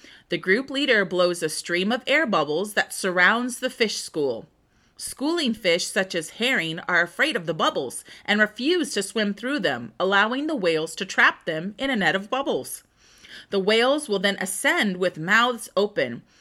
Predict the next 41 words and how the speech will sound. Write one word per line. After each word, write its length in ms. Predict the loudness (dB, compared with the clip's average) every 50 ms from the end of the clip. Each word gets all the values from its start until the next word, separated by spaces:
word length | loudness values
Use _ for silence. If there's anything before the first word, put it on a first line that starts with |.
| _ _ _ -2
taking 420 | 0 0 2 2 0 -2 -2 -2
turns 460 | -2 -2 0 0 0 0 -2 -4 -6
gulping 460 | 0 2 2 2 2 0 -2 -2 0
down 260 | 0 2 2 2 2 0
the 80 | 0
water 500 | 0 0 0 0 0 2 2 2 0 -2 _
and 240 | -4 -2 -2 -2 -4
trapped 480 | -6 -8 -2 2 4 4 4 2 -2 -10
fish. 540 | -6 -2 -2 -2 -2 -4 -8 -10 -10 -10 -14 _ _ _ _ -20 -20 -20 -20 -20 -16
Scientists 600 | -12 -8 0 2 4 4 4 2 0 -2 -4 -4 -2
have 180 | -2 -2 -2
noted 420 | 0 0 2 2 4 2 2 2 2
that 220 | 0 -2 0 -2
bubble 280 | -4 -2 -2 -2 0 0
net 200 | 0 0 0 -2
fishing 400 | -4 -6 -6 -4 -4 -4 -4 -4
in 120 | -4 -6
humpback 520 | -4 -4 -6 -6 -2 0 0 0 0 0 -2
whales 440 | -2 0 0 0 -2 -2 -4 -4 -4
is 100 | -4 -4
surprisingly 760 | -4 -4 -2 0 2 2 2 2 0 -2 -4 -4 -4 -4 -4
orderly. 600 | -4 -2 0 0 0 0 -2 -2 -4 -6 -10 -16 _ _ _ _ _ _ _ _ -4
There 180 | 0 0 2
is 140 | 2 2 0
a 60 | -2
group 340 | -2 0 -2 -2 -2 -2 -4
leader 380 | -6 -4 0 2 4 4 4 2
who 140 | 0 -2 -2
is 140 | -2 -2
responsible 640 | -4 -6 -6 -4 -2 0 0 0 -2 -4 -2 -2 -2
for 140 | -2 -4 -6
calling 480 | -8 -4 -2 0 0 2 0 0 0 0
out 160 | -2 -2 -4
the 100 | -6 -2 2
actions 720 | 2 4 2 2 -2 -6 -6 -6 -6 -6 -10 -10 -12 -8
to 100 | -8 -4
the 140 | -4 -2 0
rest 280 | 0 0 0 0 -4 -10
of 100 | -4 -2
the 100 | -2 0
whales, 440 | 2 2 2 0 0 -2 -6 -8